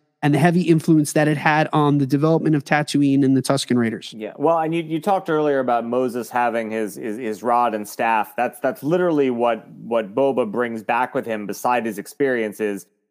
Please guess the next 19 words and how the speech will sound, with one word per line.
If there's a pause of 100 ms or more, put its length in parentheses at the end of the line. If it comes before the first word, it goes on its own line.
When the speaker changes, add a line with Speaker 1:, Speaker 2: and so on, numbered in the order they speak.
(120)
Speaker 2:
He
brings
a
very
large
branch
of
the
tree
that,
that
he
believes
that
he
was
trapped
in.
Speaker 1:
Yeah.